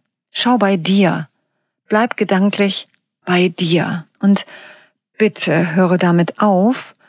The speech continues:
darüber nachzudenken, wie andere das wohl bewerten werden, was du da machst. Das ist so eine verschwendete Energie, denn das kann immer wieder anders sein.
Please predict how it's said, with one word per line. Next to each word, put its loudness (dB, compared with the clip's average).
darüber 2
nachzudenken, 0
wie 0
andere 2
das -2
wohl 2
bewerten -2
werden, -4
was -6
du -8
da -2
machst. -8
Das 2
ist -4
so 0
eine 2
verschwendete 0
Energie, 0
denn 2
das -2
kann 0
immer 2
wieder 0
anders 2
sein. -2